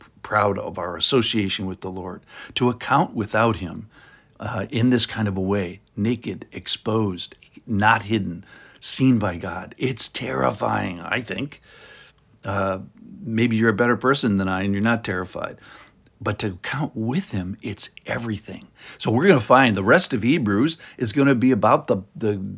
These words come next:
the, the answer to this naked and ex-,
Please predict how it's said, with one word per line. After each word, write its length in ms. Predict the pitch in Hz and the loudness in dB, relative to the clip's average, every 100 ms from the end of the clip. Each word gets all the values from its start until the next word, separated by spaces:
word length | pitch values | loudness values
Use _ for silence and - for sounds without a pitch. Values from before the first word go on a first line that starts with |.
| - - | -14 -12
the, 180 | 117 - - - _ _ _ - - | -12 -12 -16 -20 _ _ _ -16 -6
the 180 | 117 - | -6 -2
answer 540 | 139 190 190 101 95 107 - - | 2 2 2 -2 -4 -8 -14 -4
to 100 | 120 | 0
this 260 | 110 107 | 2 2
naked 680 | - 101 104 135 147 147 123 - - - | 2 2 4 4 2 -2 -2 -10 -20 -4
and 260 | 120 110 110 | 0 0 -2
ex-, 400 | 104 - - - | -6 0 0 -2